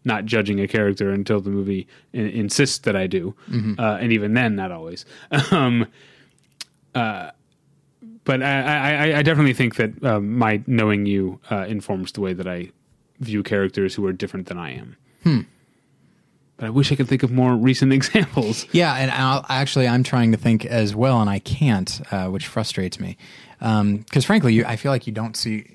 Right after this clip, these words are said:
Speaker 2: you don't frankly see a lot of characters that are, well, I mean, fr-, okay, so is it called Stray Dog?
Speaker 1: Uh-huh.
Speaker 2: The
Speaker 1: Yeah.
Speaker 2: documentary that
Speaker 1: Yeah.
Speaker 2: you talked about?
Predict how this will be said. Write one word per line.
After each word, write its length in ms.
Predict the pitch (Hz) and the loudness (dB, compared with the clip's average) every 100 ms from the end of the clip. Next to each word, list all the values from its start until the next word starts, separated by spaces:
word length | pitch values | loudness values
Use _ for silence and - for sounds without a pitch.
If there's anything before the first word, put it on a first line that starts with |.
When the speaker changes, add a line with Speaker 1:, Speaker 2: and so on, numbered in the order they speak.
| - - - | -20 -20 -16
Speaker 2:
you 120 | 143 117 | -12 -10
don't 180 | 110 | -10
frankly 300 | 107 113 107 | -6 -4 -4
see 200 | 101 113 | -2 -2
a 100 | 104 | -2
lot 400 | 101 101 104 107 | -2 0 0 0
of 200 | 104 104 | -4 -12
characters 840 | - 110 107 101 104 98 95 - - _ _ _ _ _ _ _ _ _ - | -6 0 0 0 -4 -4 -4 -6 -10 _ _ _ _ _ _ _ _ _ -12
that 320 | 120 113 110 | -2 0 2
are, 100 | 110 | 2
well, 220 | 185 233 - | 4 4 4
I 60 | |
mean, 180 | 214 202 | 2 0
fr-, 220 | - - - - - - - | -4 -12 -12 -14 -18 -16 -4
okay, 400 | 196 175 127 147 | -2 2 2 2
so 520 | - - 143 135 131 - _ _ _ _ _ _ _ _ _ _ _ _ _ _ _ - | 0 2 4 4 2 -4 _ _ _ _ _ _ _ _ _ _ _ _ _ _ _ -8
is 100 | 123 | -6
it 40 | 123 | -2
called 220 | 127 117 | 0 0
Stray 420 | - - 139 160 | 0 2 4 4
Dog? 420 | 160 156 165 185 175 - _ _ _ _ _ _ - - | 4 4 4 4 2 -2 _ _ _ _ _ _ -20 -4
Speaker 1:
Uh-huh. 280 | 143 139 143 | 0 2 4
Speaker 2:
The 80 | 135 | 4
Speaker 1:
Yeah. 140 | 143 | 4
Speaker 2:
documentary 500 | 165 147 139 143 143 | 4 4 6 6 4
that 60 | 135 | 4
Speaker 1:
Yeah. 100 | 165 | 2
Speaker 2:
you 60 | 139 | 2
talked 220 | 156 143 | 2 2
about? 180 | 156 | 2